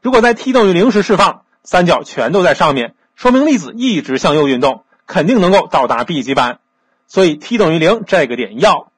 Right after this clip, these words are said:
而如果在 T 等于四分之T时刻释放，刚才说过，上下三角相同，粒子一个周期后就回到原点，而板间距 D 足够长，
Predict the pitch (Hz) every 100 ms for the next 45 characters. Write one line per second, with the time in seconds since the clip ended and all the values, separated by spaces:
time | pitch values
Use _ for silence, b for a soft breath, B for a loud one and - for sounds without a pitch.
0 | _ _ _ _ _ 202 285 277 170 196
1 | 175 233 180 170 - 269 190 220 233 262
2 | - 147 147 139 156 143 _ _ _ 151
3 | 139 - 190 175 139 _ _ _ - 180
4 | 117 160 117 160 160 110 180 175 165 196
5 | - b b b 262 202 165 196 233 240
6 | 226 220 196 170 151 117 131 143 117 113
7 | 269 185 110 _ _ _ 131 131 117 117
8 | 143 156 208 147 135 175 170 143 165